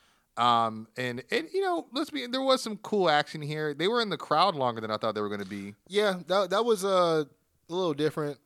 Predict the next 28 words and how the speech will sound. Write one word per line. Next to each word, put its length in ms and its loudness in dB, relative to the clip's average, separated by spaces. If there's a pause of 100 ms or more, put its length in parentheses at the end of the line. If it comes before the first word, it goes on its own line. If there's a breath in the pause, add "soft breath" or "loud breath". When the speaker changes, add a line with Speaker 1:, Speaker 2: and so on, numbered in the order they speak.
(180)
Speaker 2:
for 120 -12
me 240 -6
'cause 160 -8
I 80 0
wanted 260 -2
to 40 -10
see 180 -8
more 240 -6
weapons 460 -6
being 260 -12
used 380 -10
Speaker 1:
Yeah. 280 2
Speaker 2:
in 120 -6
the 80 -8
ring. 480 -8 (240)
Speaker 1:
True. 360 -6 (100)
Speaker 2:
Uh, 120 -2
with 140 -6
it 100 -4
being 140 -6
a 40 -10
last 280 -8
man 140 -10
standing 420 -8
match, 360 -12
or, 220 -4
you 160 -10
know, 300 -10